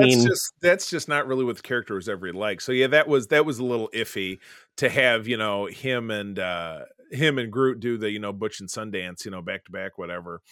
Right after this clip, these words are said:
Speaker 2: the big shootout. Yeah, that's, that's it. But, uh, you know what? It passed quickly enough. But, um, yeah, I, I felt the Counter Earth, you know, was really super disposable. Like, "Oh, here's a little,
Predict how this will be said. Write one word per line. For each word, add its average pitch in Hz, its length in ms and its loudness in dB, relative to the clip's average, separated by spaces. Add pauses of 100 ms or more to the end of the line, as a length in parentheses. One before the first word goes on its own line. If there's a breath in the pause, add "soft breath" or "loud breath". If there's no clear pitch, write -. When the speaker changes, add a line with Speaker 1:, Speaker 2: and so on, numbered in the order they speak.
(260 soft breath)
Speaker 2:
the 101 60 -10
big 101 180 -4
shootout. 104 440 -2
Yeah, 175 140 4
that's, 185 240 2
that's 247 240 2
it. 247 120 -2
But, 359 120 2
uh, 320 40 4
you 233 160 2
know 220 100 6
what? 220 120 8
It 180 100 -2
passed 156 280 4
quickly 135 340 0
enough. 110 400 0 (400 loud breath)
But, 151 400 4
um, 135 280 4 (200 soft breath)
yeah, 196 200 8
I, 180 240 6
I 175 260 6 (240)
felt 156 480 4
the 131 340 0
Counter 143 380 2
Earth, 131 400 0
you 131 120 -4
know, 123 60 -4
was 113 220 -2
really 123 200 2
super 117 280 -6
disposable. 117 540 -2
Like, 110 180 0
"Oh, 240 200 -2
here's 180 200 -4
a 190 60 -4
little, 180 260 -2